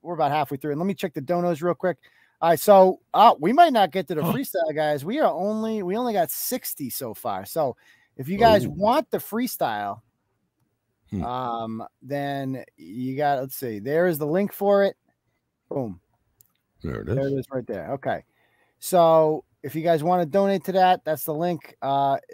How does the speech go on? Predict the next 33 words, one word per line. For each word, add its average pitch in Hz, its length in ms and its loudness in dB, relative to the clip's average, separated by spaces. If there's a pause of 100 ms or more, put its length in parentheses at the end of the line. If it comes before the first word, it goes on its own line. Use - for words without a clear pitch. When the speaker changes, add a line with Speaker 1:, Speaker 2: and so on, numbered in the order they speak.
(140)
Speaker 1:
we 143 220 -4
are 135 260 0
a 117 60 -2
hundred 185 580 -2
forty 165 460 -4
short 156 460 -4
for 147 220 -4
the 135 80 -6
freestyle. 123 640 -6 (400)
But 185 120 4
anyway, 196 340 10 (1120)
let's - 140 -6
get 202 140 10
on 196 220 10
that. 131 220 -2
All 214 100 6
right, 156 140 4
next 240 260 4
one. 170 200 0 (680)
M-, 202 240 -6
next 208 260 -8
topic 160 440 -4
up 107 180 -10 (100)
here. 92 440 -16
Let's - 180 -20
pull 98 240 -16
it 64 80 -16
up. 55 140 -20 (1800)
Where'd 78 140 -18
it - 100 -20
go? 55 200 -20 (100)
Time 82 160 -20
out. 62 140 -20